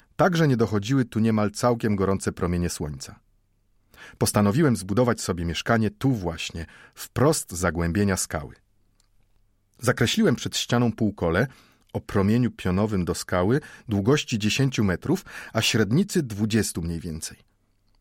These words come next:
Na obwodzie tego półkola wbiłem w ziemię podwójny szereg grubych pali, około pół szósta stóp wysokich, a końce ich zaostrzyłem potem.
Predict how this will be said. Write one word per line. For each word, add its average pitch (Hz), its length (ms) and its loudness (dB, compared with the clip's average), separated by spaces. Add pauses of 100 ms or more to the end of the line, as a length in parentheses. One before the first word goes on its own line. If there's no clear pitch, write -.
(400)
Na 92 120 4
obwodzie 113 380 2
tego 98 220 -2
półkola 110 600 0 (320)
wbiłem 104 500 2
w 85 60 -10
ziemię 113 300 2
podwójny 120 580 0
szereg 101 480 0
grubych 95 380 0
pali, 78 340 0 (480)
około 120 320 4
pół 147 280 0
szósta - 440 -2
stóp 110 300 -2
wysokich, 95 520 -4 (300)
a - 60 -2
końce 185 360 2
ich - 280 -8
zaostrzyłem 92 760 -2
potem. - 260 -16